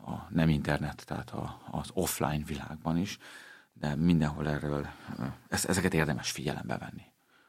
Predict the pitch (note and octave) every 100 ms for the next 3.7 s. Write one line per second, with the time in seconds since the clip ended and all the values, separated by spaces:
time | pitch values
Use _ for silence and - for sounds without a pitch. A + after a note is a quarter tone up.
0 | _ - - D#2+ - - - - - -
1 | - - - G#1+ - - - - G2 E2+
2 | - D#2 C#2 D2 D#2 E2+ D2+ C2 - -
3 | A1 - - - - -